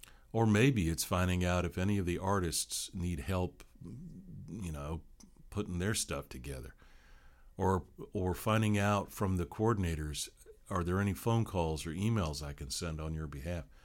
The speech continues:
Maybe it's taking a few handfuls of flyers and such. I mean, as of this afternoon, right now, it's gonna be a little late for that, but you see my point. How about showing up for this candlelight, uh, processional?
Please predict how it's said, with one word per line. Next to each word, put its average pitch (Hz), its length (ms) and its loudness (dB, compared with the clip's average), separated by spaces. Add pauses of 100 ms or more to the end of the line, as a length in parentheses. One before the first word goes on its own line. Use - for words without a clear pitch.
(180)
Maybe 110 260 4
it's 104 140 4
taking 101 420 0
a 80 60 -2
few 98 240 -2
handfuls 90 1000 -4
of 80 400 -4 (600)
flyers 92 640 2
and 76 160 -2
such. - 480 -6 (680)
I 117 40 4
mean, 110 160 6
as 110 260 6
of 95 140 2
this 90 180 2
afternoon, 92 800 4
right 80 220 -2
now, 90 400 0
it's - 160 -2
gonna 76 200 -4
be 73 200 -4
a 64 40 -8
little 65 240 -10
late 67 200 -10
for 69 120 -10
that, 76 200 -8
but 113 160 -4
you 139 60 0
see 113 180 2
my 69 140 -4
point. 64 360 -12 (680)
How 135 100 2
about 160 180 6
showing 135 400 4
up 123 220 0
for 92 100 0
this 87 180 0
candlelight, 101 760 0 (1160)
uh, 90 100 0
processional? 101 720 2